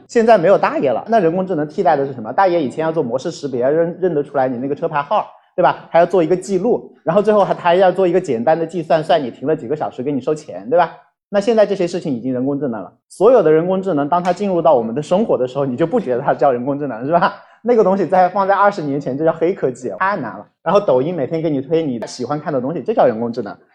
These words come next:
然后大家用 iPhone，iPhone 是不是每天给你推说，“哎呀，呃，去年跟你宝宝的什么美好时刻”，这种，这就是人工智能啊，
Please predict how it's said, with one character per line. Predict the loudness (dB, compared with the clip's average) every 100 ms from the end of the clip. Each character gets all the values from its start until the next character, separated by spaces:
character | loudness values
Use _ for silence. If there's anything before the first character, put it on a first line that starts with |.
| _ -6
然 | 0
后 | 4 4 4 0 -6 -2
大 | 2
家 | 2
用 | 0
iPhone，iPhone | 0 0 0 -4 -2 -2 -2
是 | -4
不 | -4
是 | -4
每 | -4 -4
天 | -6
给 | -4
你 | -4
推 | -4 0 0
说 | 2 2 2 -6 -2
，“哎 | 2
呀， | 4 2 0
呃， | 0 0
去 | -2 -2 -2
年 | -2 -2
跟 | -4
你 | -2
宝 | -2 0
宝 | 2 2
的 | 0
什 |
么 | -4
美 | -4 -4
好 | -4 -6
时 | -8 -12
刻”， | 0 0 0 -10 _ _
这 | -6
种， | -4 -6 -14 -12
这 | -2
就 | 0
是 | 0 -2
人 | -2
工 | -2
智 | -2
能 | -4
啊， | -4